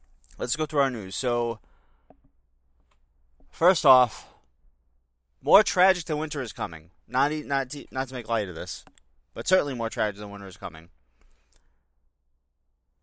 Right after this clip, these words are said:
Wrestling legend Pat Patterson passed away this week, at the age of seventy-nine.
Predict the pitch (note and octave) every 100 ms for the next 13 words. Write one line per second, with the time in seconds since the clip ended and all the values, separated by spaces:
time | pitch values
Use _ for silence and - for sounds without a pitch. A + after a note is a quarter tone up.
0 | _ - F#3 - F#3 F3+ D3 C#3 D3 A#2+
1 | F2 D2+ - _ _ _ _ _ _ _
2 | - D3+ C3+ C3+ C#3 B2+ - F#2 E2+ G#2+
3 | G#2 - F#2+ F2 F2+ E2+ E2+ F#2 G2+ G2+
4 | - - A2+ B2+ B2 G#2+ A2+ B2+